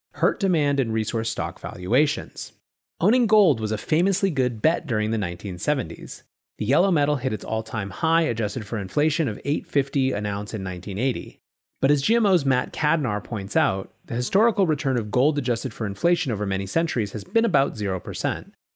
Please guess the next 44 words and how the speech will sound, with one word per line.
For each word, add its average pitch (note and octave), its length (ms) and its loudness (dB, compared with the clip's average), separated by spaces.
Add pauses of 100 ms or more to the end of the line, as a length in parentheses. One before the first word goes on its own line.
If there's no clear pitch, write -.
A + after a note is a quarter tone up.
(180)
It - 120 -4
pays A2+ 280 0
no C#3 180 2
dividend C3+ 440 2
and A2 120 -2
is A2+ 140 -4
really A3 360 2
only C#3+ 280 2
attractive A#2+ 460 -2
to A2+ 80 -8
those G#2 260 -2
who G#2 100 -4
fear F3+ 360 2
that G#2+ 180 -2
paper D3 320 0
assets A2+ 380 -2
like F#2+ 160 -4
stocks D3 380 -2
will A2 80 -2
somehow D3 400 0
fail F#2+ 280 -2
to - 80 -10
be F#2 140 -4
honored. C3 440 -2 (380)
And C3+ 140 2
while C#3 140 4
gold G#3 320 2
prices G3 360 2
are A#2+ 160 2
already F#3+ 280 6
close E3 280 4
to E3 60 0
all-time A2 440 0
highs, G2 640 0
energy G3+ 320 4
and F3 100 4
material D#3 420 4
stocks G2+ 360 -2
have A2 120 -4
lagged G#2+ 300 0
behind G2+ 280 -2
the G2 60 0
market F2+ 340 -4
sharply. C3 600 -2